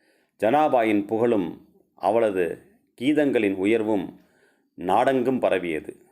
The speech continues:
பாண்டுரங்கனே நேரில் வந்து ஜனாபாய் மற்றும் நாமதேவரின் பாடல்களை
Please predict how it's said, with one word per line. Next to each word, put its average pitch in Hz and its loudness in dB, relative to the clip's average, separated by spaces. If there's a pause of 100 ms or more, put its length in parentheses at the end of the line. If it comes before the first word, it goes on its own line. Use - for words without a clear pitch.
(680)
பாண்டுரங்கனே 127 2
நேரில் 120 2
வந்து 98 0 (580)
ஜனாபாய் 110 2
மற்றும் 92 -4 (160)
நாமதேவரின் 107 0 (160)
பாடல்களை 104 -2